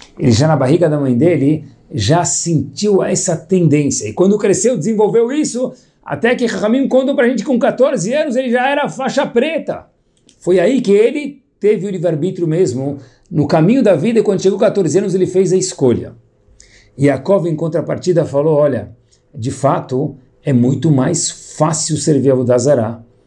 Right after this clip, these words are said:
a idolatria, porque eu faço do jeito que eu quiser." É à la carte. Só que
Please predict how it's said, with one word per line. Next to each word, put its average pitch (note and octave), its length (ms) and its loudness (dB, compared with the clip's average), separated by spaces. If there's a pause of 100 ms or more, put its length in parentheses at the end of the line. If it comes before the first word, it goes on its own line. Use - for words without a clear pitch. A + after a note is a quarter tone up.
(100)
a C3 100 -2
idolatria, B2+ 680 2 (300)
porque - 180 -4
eu - 40 2
faço F3+ 300 -2
do F3 80 0
jeito E3 300 2
que F3 100 0
eu E3 80 2
quiser." C3+ 520 0 (1800)
É C#3 100 4
à D3+ 80 4
la D#3+ 140 2
carte. D3 520 -6 (1000)
Só D3+ 300 0
que F3+ 340 -6